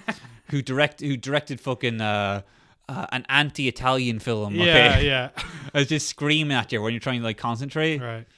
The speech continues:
Speaker 2: Yeah, it can get annoying. He's also in a load of commercials.
Speaker 1: Is that right?
Speaker 2: Yeah, but he doesn't talk.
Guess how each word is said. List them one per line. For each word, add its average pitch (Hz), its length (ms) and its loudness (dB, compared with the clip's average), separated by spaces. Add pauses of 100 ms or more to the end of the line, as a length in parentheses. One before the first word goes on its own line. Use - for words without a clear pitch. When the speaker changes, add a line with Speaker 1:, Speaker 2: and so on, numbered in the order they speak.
(220)
Speaker 2:
Yeah, 110 200 0
it 98 200 -2
can 131 100 -6
get 113 200 0
annoying. 104 400 -4 (220)
He's 175 140 4
also 277 240 6
in 233 60 -2
a - 20 2
load 190 140 2
of - 40 -10
commercials. 131 760 -4 (400)
Speaker 1:
Is 202 100 -12
that 294 100 -2
right? 202 280 4 (120)
Speaker 2:
Yeah, 185 80 2
but 180 100 0
he 226 60 2
doesn't 214 120 -2
talk. 196 460 -2